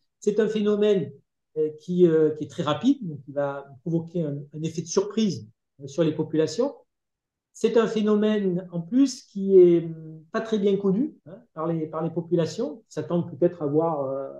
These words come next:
lorsqu'il y a un volcan qui se réveille, d'autres phénomènes. Et c'est un phénomène qui va aussi isoler,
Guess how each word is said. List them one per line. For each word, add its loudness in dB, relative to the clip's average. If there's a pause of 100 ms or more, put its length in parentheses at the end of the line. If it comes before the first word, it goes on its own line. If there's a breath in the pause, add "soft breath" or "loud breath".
(180)
lorsqu'il -10
y -2
a -2
un -4
volcan -2
qui -8
se -16
réveille, 0
d'autres -6
phénomènes. -4 (760)
Et 0
c'est 0
un 4
phénomène 4
qui -2
va 6
aussi 2
isoler, 2